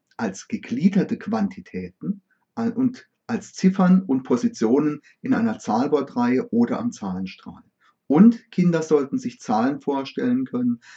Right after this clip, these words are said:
als Teile anderer Zahlen, als Beziehungen zwischen anderer Zahlen. Das heißt, sie sollten operieren, zum Beispiel mit Halbieren, Verdoppeln, Vorgänger, Nachfolger, Mengen betrachten, Mengen gliedern,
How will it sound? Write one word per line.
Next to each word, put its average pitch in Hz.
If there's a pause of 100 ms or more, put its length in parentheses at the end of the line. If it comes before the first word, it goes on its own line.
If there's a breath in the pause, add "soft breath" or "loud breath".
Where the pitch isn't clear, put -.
(140)
als -
Teile 151 (240 soft breath)
anderer 139
Zahlen, 92 (220 soft breath)
als -
Beziehungen 160
zwischen -
anderer -
Zahlen. - (380 soft breath)
Das -
heißt, 156
sie 143
sollten 135
operieren, 156
zum -
Beispiel 120
mit 110
Halbieren, 139
Verdoppeln, 131
Vorgänger, 131
Nachfolger, 120 (280 loud breath)
Mengen 143
betrachten, 127 (120 loud breath)
Mengen 123
gliedern, 139